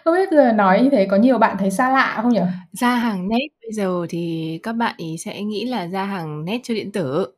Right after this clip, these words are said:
Speaker 2: còn ra hàng net để chat chít thì chắc là ít lắm.
Speaker 1: Hồi xưa nó còn có những cái chuyện kiểu như là cứu net nữa,
Speaker 2: Ừ.
Speaker 1: không biết bây giờ <laughs> các bạn nghe có cái, tức là bây giờ mình nghĩ là nghe cái khái niệm nó rất, rất là xa lạ ấy.
Speaker 2: Công nhận.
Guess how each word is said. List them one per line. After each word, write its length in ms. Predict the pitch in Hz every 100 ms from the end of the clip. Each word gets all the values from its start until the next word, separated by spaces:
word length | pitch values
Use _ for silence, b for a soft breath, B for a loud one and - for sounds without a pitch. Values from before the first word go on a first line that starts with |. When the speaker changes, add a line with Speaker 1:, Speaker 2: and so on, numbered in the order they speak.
| _
Speaker 2:
còn 180 | - 175
ra 80 | 214
hàng 180 | 202 175
net 100 | 220
để 140 | 196
chat 200 | 135 240 247
chít 240 | 294 285 -
thì 360 | 165 151 143
chắc 160 | - 233
là 80 | 202
ít 200 | - 233
lắm. 140 | 254 - _
Speaker 1:
Hồi 140 | 220 196
xưa 260 | 190 240 233
nó 100 | 254
còn 160 | 240 202
có 60 |
những 180 | 190 226
cái 100 | 226
chuyện 220 | 247 262 202
kiểu 100 | 185
như 160 | 180 214
là 180 | 214 190
cứu 160 | 185 185
net 240 | 226 294 359
nữa, 80 | 294 202
Speaker 2:
Ừ. 100 | 226
Speaker 1:
không 240 | 220 202
biết 120 | 262 285
bây 120 | 247
giờ 80 | 254
<laughs> 360 | 185 - -
các 60 | 247
bạn 200 | 262 240
nghe 280 | 247 220 220
có 100 | 247 -
cái, 160 | - - _ _ -
tức 80 | 381
là 220 | 359 233 240
bây 100 | 233
giờ 80 |
mình 160 | 214 196
nghĩ 140 | 208
là 360 | 285 277 202 185 B -
nghe 100 | 240
cái 100 | 269
khái 120 | 277
niệm 300 | 220 269 190
nó 60 | 208
rất, 160 | 294 349
rất 100 | 339
là 100 | 220
xa 180 | 233
lạ 120 | 226 240 -
ấy. 60 | 262
Speaker 2:
Công 120 | 208
nhận. 160 | 202